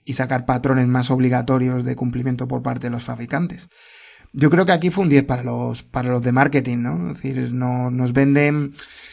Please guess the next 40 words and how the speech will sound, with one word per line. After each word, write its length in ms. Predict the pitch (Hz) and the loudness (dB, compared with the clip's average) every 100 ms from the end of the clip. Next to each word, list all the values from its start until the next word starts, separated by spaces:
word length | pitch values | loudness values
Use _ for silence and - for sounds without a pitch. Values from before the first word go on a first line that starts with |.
| - _ _ - | -20 _ _ -2
y 120 | 151 | 0
preparan, 1120 | 151 143 147 147 160 160 160 160 156 160 151 - | 6 6 8 8 6 4 2 0 -2 -2 -6 -10
eh, 240 | - 131 | -6 -4
como 200 | 127 135 | -2 0
ya 280 | 135 135 135 | 2 4 4
hemos 220 | 139 135 | 4 4
comentado 280 | 135 143 139 | 2 2 4
alguna 180 | 135 135 | 4 4
vez 160 | 131 135 | 2 2
en 60 | |
el 100 | 135 | 0
programa 440 | 123 135 139 143 147 | 2 4 4 4 4
o 100 | 139 | 4
alguno 240 | 127 131 | 4 2
de 60 | 127 | 2
nuestros 360 | 131 123 135 | 0 -2 -4
invitados, 560 | 135 131 127 135 151 151 | 0 0 2 2 2 -2
para 400 | - 143 127 123 | -4 -2 0 0
tener 260 | 131 135 143 | 2 2 4
el 60 | |
mayor 420 | 139 135 135 139 | 6 6 8 8
número, 360 | 131 143 147 165 | 6 2 0 -2
que 80 | 135 | -4
es 80 | - | -4
como 240 | 139 127 | -2 0
se 120 | 135 | 0
pe-, 300 | 135 131 127 | 0 0 -2
se 220 | - 139 | -4 -2
empezó 360 | 131 127 123 135 | -2 0 0 0
la 140 | 131 | -2
Keynote, 340 | 131 127 135 151 | 0 0 0 -2
el 80 | 131 | -2
mayor 300 | 127 135 139 | 2 2 2
número 240 | 147 143 | 0 2
de 80 | 139 | 2
dispositivos 760 | 135 143 135 135 139 156 165 - - - | 2 0 -4 0 2 2 -2 -12 -20 -6
que 160 | 143 135 | 2 4
puedan 380 | 139 143 139 135 | 6 6 6 4
pagar 240 | 135 139 | 2 0
servicios, 760 | 143 139 127 - - - - | 0 -2 -2 -6 -14 -16 -20